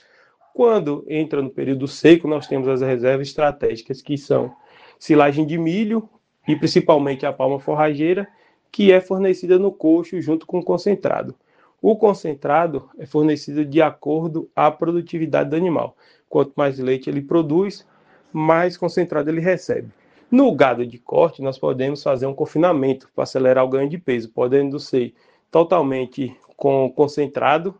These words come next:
se, para ele consumir o máximo de matéria seca, ou pode ser volumoso concentrado, para você baratear o custo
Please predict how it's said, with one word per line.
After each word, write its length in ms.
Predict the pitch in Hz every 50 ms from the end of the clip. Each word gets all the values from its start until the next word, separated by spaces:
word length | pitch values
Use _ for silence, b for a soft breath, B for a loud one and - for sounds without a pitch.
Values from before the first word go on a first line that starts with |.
| _
se, 240 | _ _ - - 147
para 240 | 143 143 - - 147
ele 100 | 139 139
consumir 380 | - - 156 147 - 147 143 143
o 60 | 147
máximo 400 | 143 139 147 165 - - 165 151
de 80 | 143
matéria 420 | 143 147 139 139 - 139 131 139 135
seca, 500 | - - - 123 139 165 165 214 214 - b b b b b b b b _
ou 220 | - 160 175 180
pode 340 | 185 - 170 175 170 165 175
ser 460 | 160 - - - 156 156 170 175 175
volumoso 580 | 156 139 170 180 185 185 170 160 160 170 175 -
concentrado, 640 | - - 180 165 - 202 180 - 139 127 123 127 127
para 140 | - - 143
você 200 | 139 135 - 147
baratear 480 | 139 143 139 139 143 143 - 160 156
o 80 | 165 160
custo 440 | 165 - 135 156 175 175 175 -